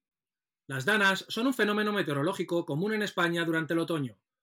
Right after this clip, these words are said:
pero con la preparación adecuada y tomando medidas de seguridad puedes mantenerte a salvo, tanto en tu hogar como en la carretera. Recuerda, lo más importante es la prevención, y si te ves sorprendido, mantener la calma y seguir los consejos de seguridad.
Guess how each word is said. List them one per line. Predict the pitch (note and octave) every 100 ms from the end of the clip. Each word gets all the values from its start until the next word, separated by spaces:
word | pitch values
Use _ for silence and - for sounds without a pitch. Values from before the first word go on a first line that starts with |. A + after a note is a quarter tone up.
| _
pero | D#3+ D#3
con | D#3
la | D3+
preparación | D3+ C#3+ C#3+ A#3
adecuada | A#3+ A3 F#3+ D#3 C#3
y | E3 D#3
tomando | D3+ A3+ A3
medidas | G3 G3 D3
de | C3+
seguridad | C3+ C3 D3+ F#3+ F#3 -
puedes | - A3 A3
mantenerte | G#3 E3+ D#3 E3+ D#3
a |
salvo, | C3 E3+ C#3 A2+
tanto | - C3 C3+
en | C3
tu | C#3
hogar | F#3+ G#3 A3+
como | - G3+
en | G3+
la |
carretera. | G3+ F#3+ F3 C3 - _ _ _ _ _ _
Recuerda, | D3+ D#3+ A3+ F#3+ C#3+
lo | C3+ E3+
más | A#3+
importante | C#4+ B3+ A3+ G#3+ G3 G3
es | F3
la | F3+
prevención, | F3+ F3+ D3 G3+ E3+ A2+ _ _ -
y | D3
si | D#3+
te | C#3
ves | G#3+
sorprendido, | C4 G#3+ G#3 F#3+ F3 F3
mantener | D#3+ C#3 C#3 A3
la | A3+
calma | F#3 F3 F3 F#3
y | - D3
seguir | C3+ D#3
los | F#3 E3+
consejos | C#3+ D3 E3 D#3
de | D#3
seguridad. | D#3+ D#3 C#3+